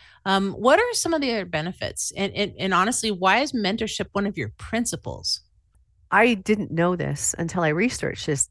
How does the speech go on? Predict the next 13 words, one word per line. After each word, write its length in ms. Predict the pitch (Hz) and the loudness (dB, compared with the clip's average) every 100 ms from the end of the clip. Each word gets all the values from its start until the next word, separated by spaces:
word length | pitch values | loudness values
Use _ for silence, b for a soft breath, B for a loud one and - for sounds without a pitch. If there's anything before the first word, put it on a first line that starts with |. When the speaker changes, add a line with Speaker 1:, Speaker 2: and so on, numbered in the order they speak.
| _ _ - | _ _ 0
Speaker 2:
And, 200 | 180 175 | 2 2
and 240 | 113 170 | 0 0
it, 160 | 170 - | -2 2
there's 220 | 190 170 - | 2 2 2
actually 340 | 214 - 359 | 0 2 2
a 60 | 160 | 2
chemical 460 | - 196 320 170 127 | 2 0 2 0 0
reaction 400 | 117 127 - 156 | 0 0 0 -2
that 140 | - | 0
occurs 420 | 160 - 160 151 160 | -2 0 2 2 0
when 120 | 156 | -2
two 160 | - 220 | -2 -2
people 440 | 226 214 208 | -2 2 0